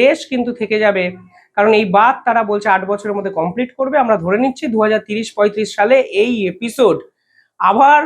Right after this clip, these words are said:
নতুন করে জিওপলিটিক্যাল সারফেসে ভেসে আসবে। কিন্তু এই যে প্রবণতা যে আমি এক-,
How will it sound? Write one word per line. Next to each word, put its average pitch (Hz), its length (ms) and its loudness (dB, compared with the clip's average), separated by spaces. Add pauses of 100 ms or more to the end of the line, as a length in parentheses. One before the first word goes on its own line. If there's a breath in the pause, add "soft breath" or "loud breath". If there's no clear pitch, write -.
(120)
নতুন 240 280 -8
করে 214 220 -4 (440 soft breath)
জিওপলিটিক্যাল 202 680 -2
সারফেসে 175 460 -2
ভেসে 165 320 -4
আসবে। 156 400 0 (1120)
কিন্তু 226 260 -2 (360)
এই 233 220 4 (120)
যে 262 80 -4
প্রবণতা 202 680 0 (540)
যে 190 80 0
আমি 190 260 2
এক-, - 160 -6